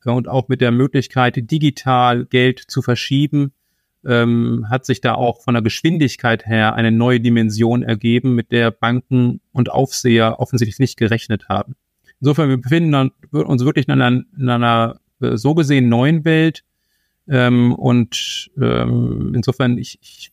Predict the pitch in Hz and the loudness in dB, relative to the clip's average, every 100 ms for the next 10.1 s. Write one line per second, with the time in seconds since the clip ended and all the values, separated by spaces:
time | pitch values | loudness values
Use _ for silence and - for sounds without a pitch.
0 | _ 139 131 - 127 127 139 143 131 131 | _ 0 0 -2 0 2 2 0 0 -2
1 | - - - - - 139 123 135 120 123 | -2 -10 -12 -12 -4 -2 -2 -2 0 2
2 | 127 127 127 127 123 123 - 135 - 143 | 2 2 0 0 0 -2 -6 -8 -4 -2
3 | 123 127 120 - _ _ _ _ _ 135 | 0 0 0 -4 _ _ _ _ _ -4
4 | 117 123 123 117 - _ - 156 139 - | -2 0 0 0 -4 _ 0 0 -2 -2
5 | 117 - - - _ 127 - 113 107 131 | -2 -2 -8 -8 _ -4 0 0 0 2
6 | 139 - _ _ _ _ 127 117 117 117 | 0 -2 _ _ _ _ 0 2 2 2
7 | 123 127 131 131 - 135 120 120 117 110 | 2 2 2 0 0 0 2 2 2 2
8 | 135 - 135 120 117 123 117 113 127 123 | 2 0 -2 0 0 -2 0 0 0 2
9 | 113 113 _ _ _ - 117 110 113 107 | 2 0 _ _ _ -4 -2 0 0 0
10 | 110 | -2